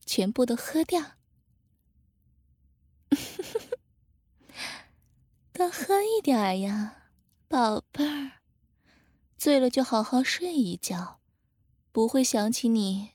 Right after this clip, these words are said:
那些让你烦心的事儿了。醒了？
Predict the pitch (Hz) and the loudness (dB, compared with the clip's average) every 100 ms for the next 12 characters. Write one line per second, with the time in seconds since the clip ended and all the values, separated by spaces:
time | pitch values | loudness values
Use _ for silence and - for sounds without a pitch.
0 | _ - 208 - 208 220 208 208 202 208 | _ -2 -2 0 0 0 0 -2 -2 -2
1 | - 302 302 277 - 233 208 202 - _ | -2 -2 -4 -4 -4 -4 -4 -8 -12 _
2 | _ _ _ _ _ _ _ _ _ _ | _ _ _ _ _ _ _ _ _ _
3 | _ _ _ _ _ _ _ _ _ _ | _ _ _ _ _ _ _ _ _ _
4 | _ _ _ _ _ _ _ _ - - | _ _ _ _ _ _ _ _ -20 -20
5 | - - - - - - _ _ _ _ | -20 -20 -20 -20 -20 -20 _ _ _ _
6 | - - 269 208 214 269 - | -4 0 2 2 0 -4 -6